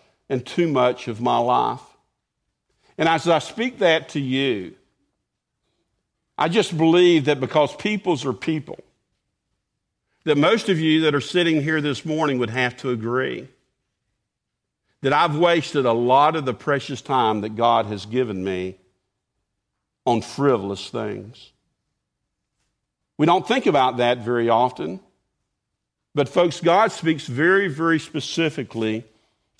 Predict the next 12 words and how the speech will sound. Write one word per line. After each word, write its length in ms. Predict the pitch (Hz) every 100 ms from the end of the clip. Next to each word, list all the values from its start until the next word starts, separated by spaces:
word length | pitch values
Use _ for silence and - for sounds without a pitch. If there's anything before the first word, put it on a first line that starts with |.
| - 131
about 420 | 113 117 117 117
that. 320 | 107 101 - _ _ _ _ _ _ _ _ _ _ _ _ 131
God 300 | 143 180 156
has 180 | 151
called 360 | - 156 143 127
us 460 | 107 104 110 - _ _ _ _ _ _ _ _ _ _ _ _ _ -
to 80 | 117
be 140 | 117
good 220 | 107 113
stewards 680 | - - 135 113 - - - _ _ _ _ _ _ _ _ _
over 160 | 113 123
time. 520 | - 156 131 123 113